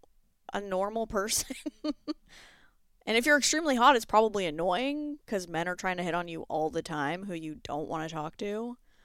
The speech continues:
But yeah, I'm not being approached. No one's trying to hit me up. And if I don't put any effort into it, I'm just gonna not,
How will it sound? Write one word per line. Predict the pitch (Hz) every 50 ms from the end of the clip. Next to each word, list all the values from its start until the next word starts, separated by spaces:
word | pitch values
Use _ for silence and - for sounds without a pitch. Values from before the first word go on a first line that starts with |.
| _ _ _ _ - - _ _ _ - _ _ _ _ _ _ _ _ _ _ _ _ _ _ _ _ _ _ _ _ _ _ _ _ _ _ _ _ _ _ -
But | 214 226 202
yeah, | 190 240 269 196 151 120
I'm | 104 185 196
not | 214 233 247 240 - - -
being | - 208 240 254 247 247 247 247 240
approached. | 214 - - - 214 262 262 - - - - - - - - - - - -
No | - - 190
one's | 233 262 254 240 -
trying | - - 254 269 262
to | 254 233
hit | 190 220 247 -
me | - 233 226
up. | 240 277 285 254 254 - - _ - _ - - - - - - _ _ _ _ _ _ _ _ _ _ _ _ _ _ _ _ _ _ _ _ _
And | - 190 190
if | 196 190 -
I | 285 -
don't | 240 247 233
put | 233 254 254
any | 262 247 240 247
effort | 254 294 - 285 262 240
into | 233 226 220 220 226
it, | 226 233 226 - - - -
I'm | - 202 208 233
just | 233 254 233 - -
gonna | - 208 220 233 233 226
not, | 214 208 208 233 247 254 240 -